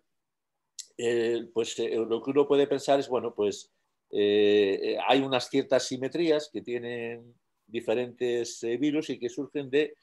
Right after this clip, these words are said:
eh, cómo empaquetar de la mejor manera, pues, esas, esas proteínas.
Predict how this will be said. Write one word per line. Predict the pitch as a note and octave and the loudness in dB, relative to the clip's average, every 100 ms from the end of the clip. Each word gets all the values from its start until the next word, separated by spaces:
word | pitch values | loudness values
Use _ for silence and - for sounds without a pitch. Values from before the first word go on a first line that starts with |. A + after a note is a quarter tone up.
| _ _ - | _ _ -4
eh, | A2+ - | -2 6
cómo | D#3 D3+ D#3 | 6 8 2
empaquetar | C#3 C3+ C3+ C#3 C#3+ | 4 2 2 2 2
de | C#3 | 2
la | B2 | 0
mejor | A2 A2 B2 B2 | -2 -6 -8 -6
manera, | B2 B2+ B2+ B2+ - _ - | -6 -2 -2 -2 -6 _ -12
pues, | G2 - | -8 -6
esas, | A2 G#2+ G2 F#2 - | -4 -2 -2 -4 -8
esas | - G#2 F#2+ | -8 -8 -10
proteínas. | - F2+ F2 F#2 D#2 | -12 -8 -8 -8 -12